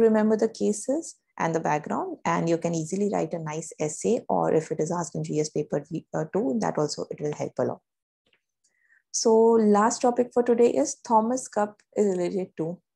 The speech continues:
कौन से स्पोर्ट? अभी तो स्पोर्ट्स भी बहुत इंपॉर्टेंट हो गया है यूपीएससी point of view से। So थॉमस कप कौन से स्पोर्ट्स से रिलेटेड है? बैडमिंटन, फुटबॉल, हॉकी या टेनिस?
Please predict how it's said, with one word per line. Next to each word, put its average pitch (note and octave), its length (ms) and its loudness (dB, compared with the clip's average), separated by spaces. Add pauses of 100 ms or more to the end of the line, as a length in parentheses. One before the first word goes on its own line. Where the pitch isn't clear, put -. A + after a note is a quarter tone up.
(140)
कौन A#3+ 160 0
से C4+ 100 -4
स्पोर्ट? - 360 -2
अभी A3 180 -4
तो A#3 80 4
स्पोर्ट्स G3 360 -4
भी G#3 60 -2
बहुत F#3 300 -4
इंपॉर्टेंट F3+ 400 -6
हो E3+ 60 -2
गया E3+ 160 -2
है G3 120 -2
यूपीएससी E3 400 -4 (100)
point D3+ 180 -4
of - 140 -6
view D3+ 100 0
से। A#3 280 -4
So E3+ 420 0 (480)
थॉमस C4 300 2
कप B3+ 280 -2
कौन A#3 120 0
से B3 100 -2
स्पोर्ट्स E3 320 -4
से D#3+ 60 -4
रिलेटेड D3+ 280 -4
है? D3+ 100 -8 (400)
बैडमिंटन, F3+ 540 -2 (300)
फुटबॉल, F3 400 -2 (420)
हॉकी - 400 -4 (240)
या E3 220 0 (220)
टेनिस? - 380 0